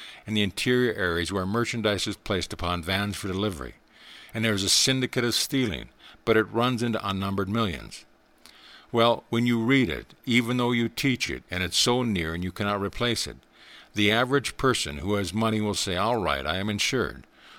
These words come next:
I am underinsured for two thousand dollars, but I will go out and buy another." Well, he could not go out and buy another. He didn't have the money. He was born a very, very poor boy, and Freedom has never really made money an object in life.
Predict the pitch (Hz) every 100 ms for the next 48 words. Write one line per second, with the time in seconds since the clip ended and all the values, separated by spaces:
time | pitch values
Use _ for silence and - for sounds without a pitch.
0 | - 110 107 104 110 135 110 92 82 98
1 | 85 110 - 113 110 107 95 101 107 110
2 | 78 55 - - - - - - 104 117
3 | 123 95 95 85 90 85 95 92 107 95
4 | 64 57 _ _ _ - - - - -
5 | 120 139 143 127 143 165 143 139 113 110
6 | 107 107 101 92 120 113 80 65 64 65
7 | - 110 123 92 92 87 90 90 101 71
8 | 55 - - - - 113 113 87 80 107
9 | 123 123 90 110 117 120 98 98 92 -
10 | 110 101 85 101 104 101 - - 131 113
11 | 92 104 104 104 101 110 101 101 101 95
12 | 104 110 104 - - - 101 92 85 85
13 | 92 101 104 110 62 -